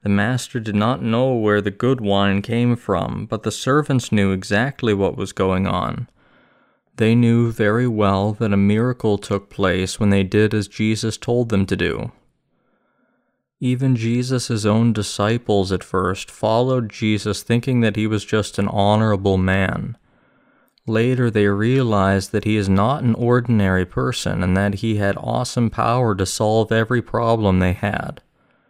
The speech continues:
The disciples started to believe from then on. All of us who have received the remission of sin believe that Jesus is God, and Jesus truly is God.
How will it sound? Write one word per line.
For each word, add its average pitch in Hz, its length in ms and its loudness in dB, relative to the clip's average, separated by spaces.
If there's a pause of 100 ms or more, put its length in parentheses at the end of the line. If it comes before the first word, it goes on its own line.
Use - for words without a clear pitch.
(840)
The 127 80 -2
disciples 143 680 -2
started 139 540 0
to 131 80 0
believe 110 520 2
from 95 280 2
then 95 200 4
on. 95 460 0 (600)
All 135 280 2
of 123 100 -2
us 113 280 0
who 120 100 0
have 107 160 0
received 120 500 -2
the 123 60 -2
remission 104 560 2
of 92 140 -2
sin 92 420 0
believe 107 480 0
that 107 140 -2
Jesus 110 560 -4
is 101 160 -4
God, 98 480 -2 (440)
and 107 140 2
Jesus 110 460 -4
truly 120 580 2
is 101 240 2
God. 95 520 -2